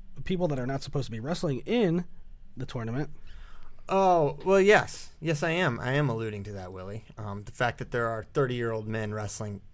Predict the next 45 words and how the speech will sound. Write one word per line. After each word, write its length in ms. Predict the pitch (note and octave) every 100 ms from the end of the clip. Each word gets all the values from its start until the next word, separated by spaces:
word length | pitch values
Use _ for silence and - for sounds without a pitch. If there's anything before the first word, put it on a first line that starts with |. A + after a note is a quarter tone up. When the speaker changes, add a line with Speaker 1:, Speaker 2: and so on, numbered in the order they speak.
| -
Speaker 2:
at 120 | A2+
the 60 | G#2+
Cadet 320 | - G#2+ -
World 200 | G#2 G#2
Championships. 720 | - G#2 - G2 - A2+ - - - -
I 60 |
mean, 180 | D#3 F#3
is 140 | F#3+ F#3
Speaker 1:
How 80 |
Speaker 2:
it 100 | B4
Speaker 1:
do 60 | B4+
you 80 | E3
fight 360 | - A#3 -
that? 260 | - - D2 - -
I 40 |
mean, 140 | A3+ A#3
how 100 | D4+
do 60 |
you, 100 | C4+ -
Speaker 2:
Wha- 60 | -
Speaker 1:
how 100 | B3+
do 60 | G3+
you 80 |
fight 280 | - A#2 G2+
it? 120 | F#2+ - - -
You 100 | F3+
say, 200 | F3+ A#3
"Give 180 | G3+ D#4
me 100 | D#4+
your 120 | C4+
passport, 720 | - A#3+ A3 - A3+ G#3+ G#3
give 120 | C4+
me 80 | C#4+
your 80 | B3+
birth 240 | G3 G3+
certificate." 720 | - F3 F#3+ E3+ F3 F#3 E3+ D3+
They're 240 | G3 F#3
like, 220 | F#3+ G3+
"Eh, 800 | - B2 - - A2 G2+ G2 F#2
I, 40 | F#2+
I 40 |
don't 140 | C#3+ C#3+
know," 220 | A#2+ G2+ -
you 100 | C3
know? 180 | D3 F#3+